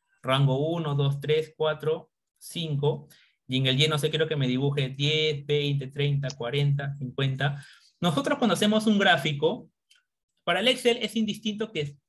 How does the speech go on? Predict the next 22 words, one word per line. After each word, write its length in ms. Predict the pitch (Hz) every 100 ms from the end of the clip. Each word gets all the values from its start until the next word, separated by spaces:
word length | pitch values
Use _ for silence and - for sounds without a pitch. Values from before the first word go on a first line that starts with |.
| _
esté 600 | 156 143 190 208 214 - _ _
vertical, 840 | 139 147 143 143 143 175 214 - - _ _ _ _ _ _
¿correcto? 580 | 131 143 151 175 - _
O 140 | 143
que 140 | 143 156
esto 220 | 165 165
esté 420 | 143 - 160 220 - _ _ _ _ _
horizontal, 640 | 127 135 139 135 165 247
¿sí 140 | 143 123
o 80 | 117
no? 220 | 113 - _ _ _ - _
Porque 180 | - 143
al 80 | 143
final 220 | 160 180
nosotros 480 | 175 143 170 170 180
damos 320 | 151 151 165
clic, 360 | 180 180 180 - _ _ _ _ _ _ _ _ _ _ _ _ _ _
voy 120 | 113 113
a 60 |
colocar 280 | 117 117 117
acá 200 | 117 123
transponer, 560 | 135 139 165 165 165